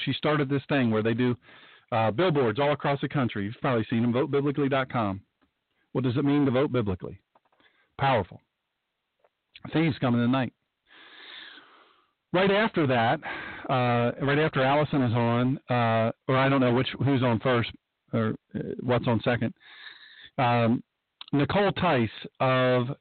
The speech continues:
the Delaware Family Policy Council, Delaware Strong Families, and she's gonna be on. She's, she's a, she's a get after it kinda lady, fighting the good fight in Delaware, uh,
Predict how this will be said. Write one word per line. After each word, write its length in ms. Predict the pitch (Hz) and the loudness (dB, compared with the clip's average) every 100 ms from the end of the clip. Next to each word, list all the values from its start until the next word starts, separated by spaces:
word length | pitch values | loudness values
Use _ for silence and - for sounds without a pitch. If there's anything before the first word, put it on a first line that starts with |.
| _ - | _ -2
the 480 | 131 123 120 117 123 - | 0 2 4 2 0 -2
Delaware 240 | 156 165 | 0 2
Family 280 | 143 156 147 | 2 2 0
Policy 360 | 135 139 139 127 | 0 0 0 -2
Council, 380 | 143 131 127 123 | 0 0 -2 -2
Delaware 260 | 127 127 | 0 0
Strong 300 | 120 131 123 | 0 0 0
Families, 420 | 120 127 127 127 123 _ - _ _ _ _ | 0 0 2 0 -2 _ -20 _ _ _ _
and 120 | 139 135 | -2 0
she's 140 | 170 143 | 2 2
gonna 120 | 151 | 2
be 140 | 131 | 2
on. 300 | 127 127 127 123 | 2 2 2 0
She's, 180 | 151 143 - - | 0 -2 -4 -4
she's 180 | 156 135 | -2 0
a, 280 | 135 120 117 123 - | 2 2 0 -4 -2
she's 220 | 165 127 | 0 0
a 240 | 120 113 | 2 0
get 200 | 110 139 | 0 0
after 320 | 135 139 131 113 | 2 0 -2 -4
it 100 | 90 | -2
kinda 260 | 139 131 | 0 2
lady, 340 | 127 135 139 131 _ _ _ _ _ - | 2 2 0 -2 _ _ _ _ _ -2
fighting 260 | 156 165 | 0 2
the 80 | 143 | 2
good 220 | 123 156 - | 2 0 0
fight 280 | 143 143 151 - | 0 2 0 -2
in 160 | 117 | -2
Delaware, 720 | 110 135 139 135 131 135 151 143 _ | 0 2 2 2 2 2 0 -4 _
uh, 360 | 110 104 104 | -2 0 2